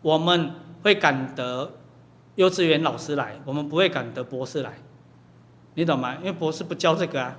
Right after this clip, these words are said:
你程度太差，给幼稚园老师教就可以了，是这样哦。那一级一级嘛，所以这一个超越六道轮回的，必须要佛才有办法哦，啊，一最小的佛哦，那他降生下来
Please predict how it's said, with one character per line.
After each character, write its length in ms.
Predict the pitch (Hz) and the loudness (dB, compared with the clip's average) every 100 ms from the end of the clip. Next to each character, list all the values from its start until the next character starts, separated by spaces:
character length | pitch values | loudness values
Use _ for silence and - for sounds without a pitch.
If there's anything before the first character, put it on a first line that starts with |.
| - - - - - - - | -18 -20 -20 -20 -20 -20 -16
你 260 | - 147 160 | -8 -2 0
程 180 | 156 175 | 2 0
度 160 | 196 | 4
太 140 | 190 185 | 6 4
差， 240 | 180 175 | 6 4
给 320 | 175 147 131 - | 4 -2 -6 -4
幼 100 | 170 | -2
稚 60 | 165 | 0
园 100 | 165 | -2
老 100 | 123 | -2
师 300 | 147 143 147 | -6 -8 -8
教 140 | 151 | -8
就 140 | 139 131 | -8 -8
可 140 | - | -12
以 100 | 123 | -12
了， 60 | 107 - - - - | -14 -18 -20 -20 -16
是 80 | 143 | -10
这 140 | 139 | -4
样 100 | 139 123 - - - | -4 -6 -12 -20 -10
哦。 300 | 139 131 117 - | -2 -2 -4 -4
那 240 | 175 196 202 | 2 2 2
一 60 | |
级 200 | - 143 | -4 -4
一 120 | 156 | -4
级 240 | 175 - 117 | -6 -8 -10
嘛， 140 | 117 | -10
所 160 | - 214 | 4 6
以 200 | 196 - - - - - | 6 4 -8 -16 -18 -2
这 140 | 202 | 4
一 80 | 226 | 6
个 120 | 190 | 6
超 160 | 175 202 | 4 4
越 60 | 202 | 6
六 100 | 202 | 4
道 180 | 202 180 | 6 6
轮 260 | 160 190 | 4 0
回 200 | 156 123 | -4 -6
的， 220 | 117 127 - - - | -6 -10 -12 -18 -2
必 160 | 214 | 0
须 280 | 175 180 175 | 0 -2 4
要 180 | 185 156 | 6 6
佛 360 | - - 110 113 | 4 -4 -8 -8
才 200 | - 147 | -4 -2
有 100 | 127 | -2
办 240 | 139 123 | -4 -6
法 160 | - - - - - - - - | -10 -18 -20 -20 -20 -20 -20 -14
哦， 120 | 131 | -8
啊， 260 | 120 156 180 | -4 2 4
一 140 | 208 180 | 2 -2
最 240 | 190 175 | 2 2
小 180 | 135 120 | 2 -6
的 140 | 113 | -10
佛 220 | - 104 98 - - - - | -16 -18 -20 -20 -20 -20 -12
哦， 120 | 127 | -6
那 400 | 127 165 143 - - | 2 2 2 -4 -4
他 100 | 175 | -2
降 260 | 170 165 160 | 2 2 2
生 200 | 156 156 | -2 0
下 220 | 165 135 | 2 0
来 280 | 113 - | -2 -10